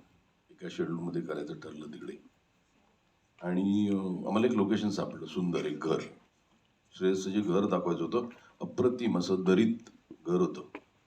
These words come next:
मग, अं, आम्ही ते घेतलं, पण तिकडे त्या घरामध्ये चार बेडरूम होते आणि बाहेर एक त्याचं आउट हाऊस होतं, तिकडे सात बेडरूम, म्हणजे जवळजवळ अर्ध युनिट तिकडेच राहिलेलं.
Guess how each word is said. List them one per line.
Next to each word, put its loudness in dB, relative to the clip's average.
मग, -2
अं, 2
आम्ही 0
ते 2
घेतलं, 2
पण 0
तिकडे -2
त्या -2
घरामध्ये 2
चार 2
बेडरूम 0
होते -4
आणि 0
बाहेर 0
एक -18
त्याचं -4
आउट 6
हाऊस 8
होतं, 0
तिकडे 2
सात 2
बेडरूम, -4
म्हणजे 6
जवळजवळ 6
अर्ध 4
युनिट 8
तिकडेच 2
राहिलेलं. -4